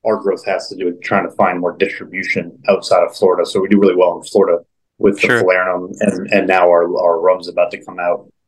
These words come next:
Speaker 1: But
Speaker 2: Oh,
Speaker 1: we
Speaker 2: really
Speaker 1: haven't
Speaker 2: nice.
Speaker 1: Yeah, we haven't, uh, broken in any other states. That makes it kinda hard to go do certain stuff, you know, when you, when you, when you're out there trying to promote something that people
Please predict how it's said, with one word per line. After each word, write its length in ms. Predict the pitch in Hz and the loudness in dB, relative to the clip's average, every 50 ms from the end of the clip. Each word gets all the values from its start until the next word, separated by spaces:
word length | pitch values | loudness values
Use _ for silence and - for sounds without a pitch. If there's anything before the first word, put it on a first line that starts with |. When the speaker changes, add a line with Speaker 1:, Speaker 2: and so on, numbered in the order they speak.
| _ _ _ | _ _ _
Speaker 1:
But 260 | - 92 92 85 - - | 0 0 2 2 2 2
Speaker 2:
Oh, 140 | 180 196 | 2 2
Speaker 1:
we 80 | 165 160 | 2 2
Speaker 2:
really 140 | 175 202 175 | 2 2 2
Speaker 1:
haven't 120 | 123 107 | 2 0
Speaker 2:
nice. 200 | 90 - - - - _ _ _ _ _ _ _ _ _ _ _ _ _ _ _ _ - | -2 -4 -8 -12 -18 _ _ _ _ _ _ _ _ _ _ _ _ _ _ _ _ 2
Speaker 1:
Yeah, 180 | 117 113 107 | 4 4 6
we 100 | 101 101 | 6 6
haven't, 260 | 104 104 104 101 - _ - | 4 4 2 -2 -4 _ -4
uh, 320 | 107 101 95 90 87 87 - - _ | 0 0 2 2 2 0 -2 -4 _
broken 360 | - 107 107 104 104 101 98 98 | 0 2 2 2 0 -2 -6 -6
in 300 | 95 90 90 92 95 104 | -6 -8 -6 -4 -2 0
any 260 | 104 113 107 104 101 | 2 4 4 4 4
other 160 | 95 - 80 | 2 2 -2
states. 360 | - - - 107 98 95 - - | -6 -4 0 0 0 0 0 -4
That 120 | 98 98 - 101 | -10 -8 -4 -4
makes 180 | 104 101 - | -4 -4 -4
it 60 | 92 | -4
kinda 200 | - 101 95 87 | -4 -2 -2 0
hard 280 | - 92 90 87 87 87 | 0 2 2 2 2 0
to 60 | 87 82 | -4 -8
go 120 | 87 85 | -8 -8
do 180 | - 85 87 85 | -8 -8 -10 -6
certain 320 | - - 95 76 - - | -2 0 0 0 0 -4
stuff, 380 | - - - 92 - - - - | -4 0 0 0 0 0 -4 -6
you 60 | 92 | -2
know, 140 | 90 87 85 | -2 0 0
when 320 | 87 85 82 80 78 - _ _ _ _ _ _ _ _ _ _ _ _ _ _ _ - - _ _ | -2 -2 -4 -6 -12 -20 _ _ _ _ _ _ _ _ _ _ _ _ _ _ _ -20 -20 _ _
you, 160 | - 110 107 | -4 0 2
when 140 | 98 104 101 | 2 2 2
you, 180 | 95 95 - - - | 0 -2 -6 -4 0
when 180 | 113 110 107 | 2 4 6
you're 180 | 104 101 101 - - - - - 123 | 6 4 4 0 -4 -6 -2 0 2
out 180 | 117 107 101 | 2 4 4
there 180 | 113 95 87 - | 2 2 2 0
trying 200 | - - 104 92 | -2 -2 -2 -2
to 60 | 90 | -2
promote 340 | - - 101 95 92 92 90 | -4 -4 -2 0 0 0 0
something 320 | - 95 85 87 90 90 | -2 -6 -6 -6 -4 -4
that 180 | 87 85 - - | -4 -4 -4 -4
people 220 | 104 98 - - | -8 -10 -10 -12